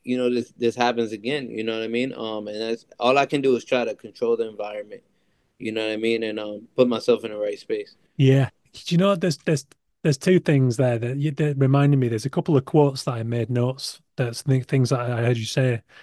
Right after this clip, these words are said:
Speaker 2: in another interview that I found really powerful. And one of them, let me see, I got it here. So one of them, you said, "I don't know what I'm aiming for, but I'm doing it." And I just thought that was poetry. And that's, that speaks to me in that, that, because we never know, do we? I mean,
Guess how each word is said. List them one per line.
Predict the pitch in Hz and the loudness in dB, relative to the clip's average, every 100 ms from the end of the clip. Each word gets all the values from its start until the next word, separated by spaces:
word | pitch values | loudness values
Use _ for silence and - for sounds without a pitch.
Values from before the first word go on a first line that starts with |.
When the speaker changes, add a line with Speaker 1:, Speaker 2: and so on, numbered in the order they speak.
| _ - | _ -2
Speaker 2:
in | 123 | 0
another | 120 117 | 2 2
interview | 127 131 135 117 107 | 2 0 -2 -2 -4
that | 113 | -6
I | 117 | -6
found | - 131 120 | -2 -2 0
really | 160 160 | 0 0
powerful. | - 131 113 - 110 - _ _ _ _ _ - | 0 -2 -2 -4 -10 -10 _ _ _ _ _ 0
And | 131 | 4
one | 180 220 | 6 6
of | 156 | 4
them, | 139 110 101 _ - | 2 0 -8 _ -8
let | |
me | 127 | -6
see, | - 120 | -4 -4
I | 107 | -4
got | 123 | -4
it | 117 | -4
here. | 120 110 - - _ | -6 -6 -10 -20 _
So | - | 2
one | 147 175 | 4 4
of | |
them, | 147 127 | 4 2
you | |
said, | 117 135 | 2 0
"I | 123 120 | 0 0
don't | 160 | 2
know | 151 | 2
what | 147 135 | 2 0
I'm | 135 | 0
aiming | 131 120 | 2 0
for, | - 117 | -2 -4
but | 110 120 | -4 -8
I'm | 110 | -4
doing | 123 113 107 | -2 0 -2
it." | 107 - _ _ | -8 -14 _ _
And | 151 | 0
I | 151 | 2
just | 139 - | 2 2
thought | 180 | 2
that | 147 | 4
was | 127 | 0
poetry. | - 160 147 139 - 113 | 0 4 6 4 0 0
And | 123 131 | -2 -4
that's, | 147 - - - - - | -6 -6 -10 -10 -18 -4
that | - 165 | 0 0
speaks | - - 175 - | 0 2 2 2
to | 156 | 4
me | 147 139 | 6 6
in | 127 123 | 4 0
that, | 135 _ _ _ _ | -4 _ _ _ _
that, | 143 131 _ _ 175 | -4 -4 _ _ -4
because | 214 226 | -2 2
we | 240 240 | 4 2
never | 247 202 | 2 2
know, | 151 123 | 4 4
do | 139 | 4
we? | 170 214 - | 4 2 0
I | 160 | 0
mean, | 170 | 0